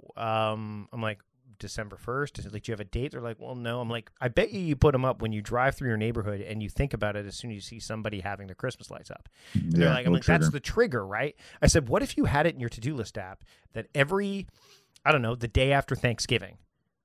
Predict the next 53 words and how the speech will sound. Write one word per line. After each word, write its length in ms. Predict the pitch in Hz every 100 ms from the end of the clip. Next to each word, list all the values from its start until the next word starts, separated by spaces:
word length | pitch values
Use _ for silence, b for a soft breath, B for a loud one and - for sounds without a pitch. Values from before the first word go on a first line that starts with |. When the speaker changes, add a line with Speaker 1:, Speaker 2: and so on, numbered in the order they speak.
| _ _
Speaker 1:
you 120 | 131
got 160 | 135 143
a 40 |
reminder." 680 | 143 156 226 247 175 110 107
Remember, 500 | 147 196 202 117 101 143
and 140 | 143
that's 140 | 214
the 120 | 196 180
other 120 | 165
thing, 180 | 135 123
too, 240 | 214 151
is 160 | 123 113
that 200 | 127 - _ -
with 180 | 127
to-do 240 | - 127 247
list 180 | 175 -
apps, 220 | 104 - -
I 100 | 156
don't 160 | 254 185
like 180 | 160
due 160 | 110 170
dates 260 | 127 98 -
on 140 | 92
those. 220 | - - -
I, 220 | - 156 185 -
I 180 | 160 - _
refer 220 | 151 170
to 40 | 151
them 100 | 165
Speaker 2:
Mm-hmm. 20 |
Speaker 1:
as 140 | 160
attention 400 | 120 - 220 135
dates. 320 | 104 - - b b b -
All 180 | 170 240
that 280 | 285 247 -
the 80 |
to-do 360 | 180 180 156 143
list 160 | 135 131
app 180 | 127 123
is 60 |
supposed 260 | - 143 131
to 60 |
do 140 | 120 160
is 80 | 110
go, 260 | 117 107 - _ _ -
"Hey, 300 | - 139 - _ _ _
you 100 | 131
might 120 | 160
wanna 180 | 151 139
think 180 | 131 113
about 160 | 110
doing 180 | 98 - -
this. 160 | -